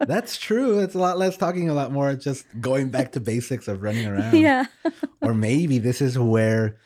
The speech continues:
Speaker 1: they gotta let the fine arts department kick in and put together a school musical so
Speaker 2: Yeah.
Speaker 1: that the kids can come <laughs> together to break into song and dance. Uh,
Speaker 2: <laughs>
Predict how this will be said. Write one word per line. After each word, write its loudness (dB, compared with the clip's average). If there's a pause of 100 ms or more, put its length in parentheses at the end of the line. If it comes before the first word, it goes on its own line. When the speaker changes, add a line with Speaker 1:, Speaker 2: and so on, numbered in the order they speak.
(520)
Speaker 1:
they -4
gotta -2
let 0
the -2
fine 0
arts 0
department -4
kick -6
in -2
and -4
put -4
together 0
a 0
school 0
musical 2 (300)
so 2
Speaker 2:
Yeah. 8
Speaker 1:
that 0
the 0
kids 0
can 2
come -2
<laughs> -4
together -2 (720)
to 2
break 0
into 2
song 2
and 2
dance. -2 (760)
Uh, 0
Speaker 2:
<laughs> -20